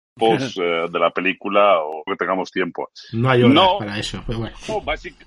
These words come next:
Speaker 2: básicamente, eh, yo lo veo todo un poquito más evolutivo,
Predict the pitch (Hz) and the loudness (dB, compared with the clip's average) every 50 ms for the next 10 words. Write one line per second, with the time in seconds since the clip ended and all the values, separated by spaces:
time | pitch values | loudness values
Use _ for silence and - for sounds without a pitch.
0 | _ - 117 110 101 101 123 135 - - 165 151 165 165 147 147 160 165 160 143 | _ -20 -20 -14 -8 -6 -6 -6 -6 -10 -8 -4 -2 -2 -2 -4 -8 -10 -12 -10
1 | - 175 180 180 180 180 175 170 160 147 139 127 117 107 104 95 92 92 90 90 | -8 -6 -6 -4 -4 -4 -4 -4 -2 -2 -2 -2 -2 -4 -4 -4 -4 -6 -6 -8
2 | 90 87 - - - 120 127 127 127 127 127 127 123 117 107 120 127 127 117 - | -10 -12 -10 -6 -4 -2 0 0 2 0 0 0 0 0 0 0 0 -2 -2 -2
3 | 135 127 127 123 120 120 - 120 - 131 120 - 117 113 123 120 - 131 110 113 | -4 -2 -2 -2 -2 -4 -6 -8 -8 -6 -4 -2 0 2 2 2 0 -2 -6 -4
4 | 110 107 98 - - 147 123 110 107 110 | -4 -6 -6 -6 -4 -4 -2 -2 -2 -4